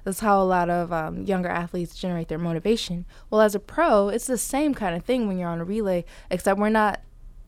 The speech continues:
thinking about not letting them down. We're thinking about, like, how can we perform in such a way where it raises the performance level of everyone? And so you're essentially like, "I need to show out for my team,"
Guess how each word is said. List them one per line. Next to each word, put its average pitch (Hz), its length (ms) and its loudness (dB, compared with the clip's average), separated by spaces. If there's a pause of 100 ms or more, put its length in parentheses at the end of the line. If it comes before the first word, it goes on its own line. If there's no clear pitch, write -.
thinking 240 320 0
about 175 400 0
not 180 300 -4
letting 180 260 -2
them 160 160 -6
down. 170 520 -2 (360)
We're 190 140 0
thinking 196 340 0
about, 170 280 0
like, - 180 -8
how 185 280 -2
can 202 260 -2
we 180 120 -2
perform 180 580 -4
in 170 120 -4
such 170 260 -6
a 180 60 -6
way 170 260 -4
where 160 160 -6
it 165 180 -4 (100)
raises 170 520 -4 (220)
the 160 400 -2
performance 170 600 -4
level 160 320 -6
of - 140 -12 (160)
everyone? 180 720 -4 (380)
And 190 140 0
so 190 340 4 (220)
you're 202 320 6
essentially 240 460 2
like, 175 320 0 (120)
"I 202 100 6
need 226 180 4
to 190 60 2
show 190 300 2
out 170 240 2
for 175 120 -4
my 160 200 -6
team," - 460 -8